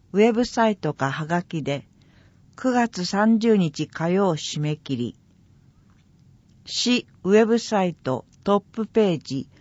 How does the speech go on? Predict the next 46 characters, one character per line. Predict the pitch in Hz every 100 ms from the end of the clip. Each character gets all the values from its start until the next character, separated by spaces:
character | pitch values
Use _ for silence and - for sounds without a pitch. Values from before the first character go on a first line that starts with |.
| _ _ _ -
広 | 226 240 233
報 | 233 220
長 | 208 202 214
崎 | - 190 - 151
の | 139 147 _
プ | - 202
レ | 214
ゼ | 214
ン | 202 190
ト | 185 180
ク | - 165
イ | 127
ズ。 | - 95 _ _ _ _ _ _ -
二 | 196
次 | 202 226
元 | 226 220
コ | - 208
ー | 202
ド | 156
が | 143 139
あ |
り | 127 131
ま | 127 139
す。 | - - _ _ _ _ _ _ _ _
は | - 190
が | 196 196
き、 | - 180 165 _ _ _ _
郵 | 208 220 247
便 | 226 233 220
番 | 196 202 170
号 | 135 127 104 - _ _ _
八 | - 202 196 - 254
五 | 208 226 208
零 | 175 175 180 170
の | 147 135 139 _ _
八 | - 190 180 - 233
六 | 226 220 175
八 | 160 - 147 - 180
五。 | 151 147 127 - _ _ _ _ _ _
住 | 180 220 254
所 | - 175
は | 143 151
記 | -
載 | - 180 180
不 | - -
要。 | 165 156 139